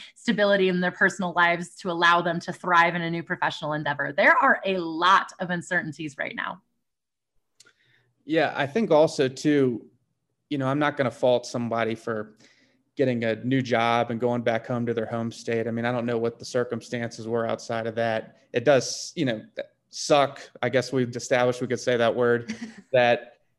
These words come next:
Speaker 2: you know, you're losing your public health director in the middle of a pandemic. But I think there's a bigger point here, and that is how grossly underfunded public health is across the country. And it's shining a light on, you know, I think a lot of people didn't even realize you have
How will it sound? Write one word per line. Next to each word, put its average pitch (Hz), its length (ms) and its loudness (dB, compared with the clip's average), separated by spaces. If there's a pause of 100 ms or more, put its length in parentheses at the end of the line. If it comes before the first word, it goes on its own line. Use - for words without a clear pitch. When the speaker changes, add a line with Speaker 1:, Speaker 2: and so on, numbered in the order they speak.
(200)
Speaker 2:
you 143 120 2
know, 135 80 4
you're 131 200 4
losing 160 360 4
your 135 120 2
public 135 380 4
health 127 280 0
director 117 540 0
in 135 160 -2
the 127 80 0
middle 131 260 2
of 117 80 2
a 117 80 0
pandemic. 117 640 -6
But 131 180 0
I 139 120 0
think 214 320 -2
there's 156 180 0
a 135 60 2
bigger 139 400 0
point 156 420 -4
here, 117 300 -2
and 120 200 -4
that 120 160 -2
is 117 160 0
how 127 200 -2
grossly 120 840 -2
underfunded 127 840 -4
public 123 340 -2
health 135 260 -2
is 113 220 -4
across 123 520 -6
the 110 100 -14
country. 143 540 -6 (640)
And 120 500 -2
it's 135 160 -6
shining 151 420 0
a 139 60 0
light 139 320 2
on, 127 360 -2
you 143 120 -6
know, 135 180 -4
I 143 80 0
think 220 220 0
a 165 40 2
lot 147 200 4
of 185 100 -4
people 135 220 -2
didn't 139 240 0
even 131 180 -2
realize 131 640 0
you 123 100 -6
have 113 280 -2